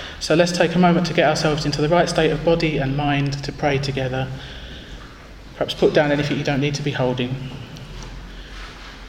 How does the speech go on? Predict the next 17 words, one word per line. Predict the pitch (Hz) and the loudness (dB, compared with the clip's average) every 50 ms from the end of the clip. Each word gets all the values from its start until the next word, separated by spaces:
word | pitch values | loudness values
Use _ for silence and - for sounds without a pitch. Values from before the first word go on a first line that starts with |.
| - - - - - - - - - - | -18 -18 -18 -18 -18 -18 -18 -16 -12 -10
And | 156 135 | -8 -8
strive | - - 170 160 156 156 156 | -2 2 4 4 4 4 2
to | 151 - | 0 0
be | 151 143 143 139 | 0 0 0 0
fully | - - - - 190 175 165 - - | -2 -2 2 4 6 6 6 6 4
present | - 202 185 - 143 127 - | 4 4 4 4 2 0 0
here | - 170 170 165 160 151 | 2 4 4 4 6 4
and | - 143 139 131 127 | 4 2 2 0 2
now | 131 131 131 131 131 131 127 | 2 2 0 0 0 -2 -2
in | 131 131 131 | -2 -2 -2
this | 127 123 - | -2 -2 0
sacred | - - 165 160 165 160 156 156 143 151 | 2 2 2 2 2 0 -2 -2 -2 -2
time | - - 170 165 160 160 160 160 | -2 -2 0 2 4 4 4 6
and | - - - | 4 4 4
space | - - - 147 139 135 131 139 135 - - - - - - - - - - - - - - - - - - - - - - - - - | 2 2 4 4 4 4 4 2 0 -2 -2 -4 -6 -8 -10 -10 -10 -10 -10 -12 -12 -12 -14 -14 -14 -14 -16 -14 -12 -10 -10 -10 -4 0
with | - 151 | 2 4
ourselves | 147 143 139 - - 180 165 165 160 160 160 156 160 - - - - - - | 4 4 4 4 4 4 4 6 6 6 4 4 2 -2 -2 -4 -6 -8 -10